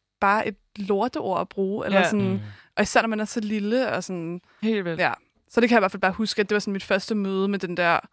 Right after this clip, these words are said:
Speaker 1: øh, "Gud, ser jeg, nu kigger jeg ned ad mig selv, og jeg, nå nej, og hun er jo også, hende, ja, og hendes bryster," eller sådan et eller andet. Altså sådan, så bliver man bare meget bevidst om det, ikke?
Speaker 2: Så det var fordi andre ligesom pointerede
Speaker 1: Ja,
Speaker 2: det over for
Speaker 1: hundrede procent.
Speaker 2: dig, at,
Speaker 1: Ja, ja.
Speaker 2: øh, at du blev bevidst omkring det
Speaker 1: Ja,
Speaker 2: her?
Speaker 1: ja. Det er det samme med min næse.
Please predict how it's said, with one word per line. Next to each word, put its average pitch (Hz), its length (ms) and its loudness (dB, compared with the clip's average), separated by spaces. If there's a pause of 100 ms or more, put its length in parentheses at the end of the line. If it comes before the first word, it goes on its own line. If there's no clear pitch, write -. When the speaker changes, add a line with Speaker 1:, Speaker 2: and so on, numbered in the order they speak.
(460)
Speaker 1:
øh, 170 400 0
"Gud, 214 200 2
ser 202 240 0
jeg, 202 280 2 (240)
nu 208 200 -4
kigger 220 300 0
jeg 202 80 6
ned 196 120 2
ad 185 60 2
mig 185 100 -4
selv, 202 240 -2
og 147 80 -2
jeg, 185 220 0
nå 226 180 0
nej, 190 280 2
og 190 80 -6 (160)
hun 240 200 2
er 247 40 6
jo 196 100 2
også, 175 360 -2
hende, 240 260 2 (320)
ja, 196 200 0
og 180 60 -4
hendes 220 220 -2
bryster," - 360 -2
eller 117 100 0
sådan 214 200 -10
et - 40 0
eller 233 160 4
andet. 151 160 0
Altså 196 160 -4
sådan, 196 140 -8
så 208 100 -12
bliver 220 120 -2
man 208 100 -2
bare 196 120 2
meget 190 180 0
bevidst 208 340 -4
om 196 100 -6
det, 175 100 -8
ikke? 214 220 -4 (220)
Speaker 2:
Så 202 100 -4
det - 20 2
var 185 60 0
fordi 196 200 0
andre 175 280 -2
ligesom 180 260 -6
pointerede 180 480 0
Speaker 1:
Ja, 247 60 8
Speaker 2:
det 180 80 2
over 285 200 4
for 208 140 0
Speaker 1:
hundrede 147 80 4
procent. - 20 2
Speaker 2:
dig, 143 140 0
at, 220 300 2
Speaker 1:
Ja, 208 60 4
ja. 143 60 2
Speaker 2:
øh, - 60 -2
at 160 80 -6
du 170 60 -6
blev 160 140 -6
bevidst 156 340 -6
omkring 156 260 -8
det 151 60 -2
Speaker 1:
Ja, 220 60 2
Speaker 2:
her? 208 60 2
Speaker 1:
ja. 170 100 0
Det 170 40 -6
er 190 60 -14 (120)
det 226 60 6
samme 185 180 0
med 180 40 -2
min 175 120 -4
næse. 160 360 -8